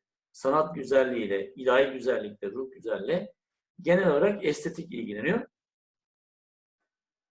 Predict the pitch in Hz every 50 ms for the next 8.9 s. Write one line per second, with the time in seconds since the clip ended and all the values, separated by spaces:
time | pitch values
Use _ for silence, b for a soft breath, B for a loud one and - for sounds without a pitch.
0 | _ _ _ _ _ _ _ _ _ _ _ _ _ _ _ _ _ - 147 165
1 | 180 185 180 - 254 254 233 170 135 113 - - - _ _ _ _ _ _ _
2 | _ - - 113 110 107 107 104 104 101 98 95 92 92 - - - 139 151 202
3 | 226 220 - 220 202 180 175 - 147 - 135 120 - - 240 254 247 - - _
4 | _ _ _ _ _ _ _ _ _ _ _ _ - 113 113 113 110 110 - -
5 | - _ _ - 147 143 - - 185 180 - - 208 220 214 202 - - - -
6 | _ _ - - - - 151 156 160 165 220 233 226 175 165 165 180 185 180 -
7 | 233 226 - - - - 139 160 214 208 202 208 180 - - 170 151 147 143 135
8 | 127 113 113 117 110 107 101 95 92 87 85 - - - 80 78 - -